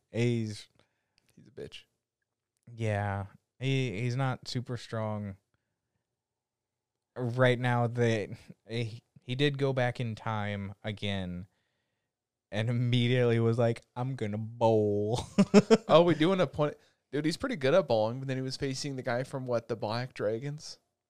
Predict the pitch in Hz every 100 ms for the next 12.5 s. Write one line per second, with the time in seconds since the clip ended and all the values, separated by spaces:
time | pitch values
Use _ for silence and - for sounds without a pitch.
0 | _ 156 156 156 147 127 113 117 123 131
1 | 147 147 - 127 123 120 113 107 - -
2 | 123 113 98 90 90 92 _ 165 151 135
3 | - 151 147 147 143 120 117 107 107 -
4 | - - _ - 120 - 139 135 139 113
5 | 107 95 85 165 185 175 160 143 120 113
6 | - 120 113 104 - 110 101 110 107 110
7 | 98 95 92 101 - - - 87 - -
8 | - - - - 160 208 320 294 175 156
9 | 143 147 185 190 190 190 196 185 170 151
10 | 151 143 127 139 151 170 147 147 147 156
11 | 175 190 - 175 135 113 123 95 90 101
12 | 120 147 - 117